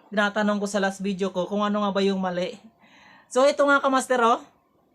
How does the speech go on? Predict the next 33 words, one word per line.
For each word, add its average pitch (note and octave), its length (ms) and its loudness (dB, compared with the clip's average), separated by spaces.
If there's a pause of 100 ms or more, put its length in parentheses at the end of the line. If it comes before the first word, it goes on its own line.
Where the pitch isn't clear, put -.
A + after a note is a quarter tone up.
(260)
Napansin B3 480 2
ko B3+ 80 0
lang C4 160 4
dun B3 240 -2
to, B3 80 4
mga A#3+ 240 2
kamaster, A3 320 0
nung A3+ 160 0
naglalagay A3 480 2
na G#3 240 -2
rin G3+ 80 -2
ako G3 160 -4
ng F#3+ 160 0
kuko. E3+ 400 -8 (1300)
Sumubra A#3 480 2
pala A3+ 160 2
ng A3 160 0
isang G#3 240 -2
daliri G3 480 2
yung F#3 160 -4
kamay F3+ 240 -6
ng F3 160 -8
ating E3 720 -10
puluhan. D#3+ 560 -6 (720)
So F3+ 160 -6
naging G3 320 0
anim. G3+ 480 -2 (720)
Hindi G3+ 240 0
ko A3+ 80 0
na A3+ 80 2
po A3+ 320 2
tinanggal A3 640 2 (720)
kasi G#3 560 0